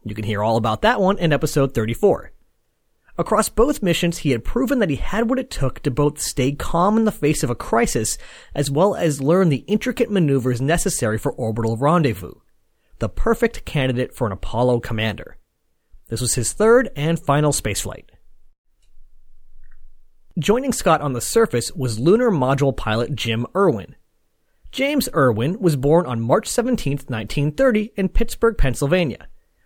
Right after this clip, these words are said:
He attended the United States Naval Academy and the University of Michigan, picking up a bachelor's in naval science and a master's in aeronautical engineering and instrumentation engineering in the process.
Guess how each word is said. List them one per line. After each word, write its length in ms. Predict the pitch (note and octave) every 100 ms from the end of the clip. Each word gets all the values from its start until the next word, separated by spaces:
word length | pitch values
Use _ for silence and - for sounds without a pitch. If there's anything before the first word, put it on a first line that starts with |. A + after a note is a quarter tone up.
| -
He 160 | - C#4
attended 380 | - G#3 G3+
the 60 | C#3
United 380 | A2 G#2+ C3+ D3
States 260 | - D3
Naval 320 | D3 F#3 G#3+ C3+
Academy 520 | - G#2 G2 C3 G3 -
and 140 | D3+
the 60 | C#3+
University 500 | G#3+ A3+ F3+ - F3
of 100 | G3
Michigan, 440 | B3 - F#2+ - - - -
picking 300 | - D3+ C#3+
up 140 | C#3 -
a 120 | A2+
bachelor's 580 | F#2 C3 E3 - E3 C3+
in 120 | A2+
naval 280 | A#2 D3 C#3+
science 460 | - D#3 A3+ - - - -
and 120 | E3 G3
a 20 |
master's 480 | A#3+ B3+ - D#3+ E3+
in 220 | C#3+ -
aeronautical 580 | C3 F3 D#3+ F#3 G3 -
engineering 640 | D#3+ E3+ D3 G#2+ A#2 A2+
and 80 | A2
instrumentation 840 | C3+ - C#3+ B2+ - - - C#3+
engineering 600 | A#2 G#2 G2 G2+ C3 E3
in 120 | D#3
the 60 | A2+
process. 580 | - F#3+ - - -